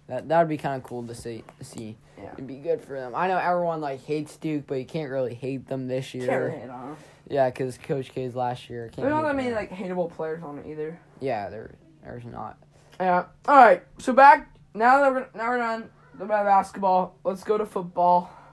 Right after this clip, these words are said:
Speaker 1: All right, uh,
Speaker 2: Lot, lot of crazy news.
Speaker 1: like we always do, we'll start off with, uh, the smaller deals. Uh, quarterbacks from the Falcons.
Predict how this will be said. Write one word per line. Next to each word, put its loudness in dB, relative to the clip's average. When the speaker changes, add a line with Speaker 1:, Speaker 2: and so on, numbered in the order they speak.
Speaker 1:
All 4
right, 0
uh, -2
Speaker 2:
Lot, 4
lot 2
of -2
crazy -6
news. -10
Speaker 1:
like 2
we 0
always 6
do, 4
we'll 2
start 2
off 6
with, -4
uh, 2
the -6
smaller -2
deals. -4
Uh, 2
quarterbacks 4
from -4
the -6
Falcons. -4